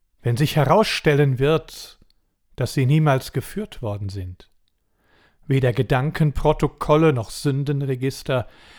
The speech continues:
weder Mikrofilme noch Computerkarteien. Wenn die Bücher aufgetan werden. Und siehe, auf Seite eins habt ihr mich für einen Eckenspäher und Schnüffler gehalten?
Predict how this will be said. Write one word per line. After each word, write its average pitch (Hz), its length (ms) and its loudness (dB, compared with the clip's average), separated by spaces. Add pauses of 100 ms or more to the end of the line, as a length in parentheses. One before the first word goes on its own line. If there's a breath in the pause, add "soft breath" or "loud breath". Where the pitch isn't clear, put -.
(240 soft breath)
weder 151 260 6
Mikrofilme 185 760 6
noch 170 180 4
Computerkarteien. 98 1200 -6 (2000)
Wenn 107 140 -4
die 113 100 -2
Bücher - 340 0
aufgetan 107 680 -4
werden. 90 380 -10 (880 loud breath)
Und 151 160 6
siehe, 151 440 4 (680)
auf - 160 0
Seite 160 440 6
eins - 600 -2 (680)
habt - 260 -2
ihr 190 120 4
mich 196 220 4
für 196 160 2
einen 156 320 6
Eckenspäher 196 880 2
und 135 140 0
Schnüffler - 600 -6
gehalten? 202 640 -10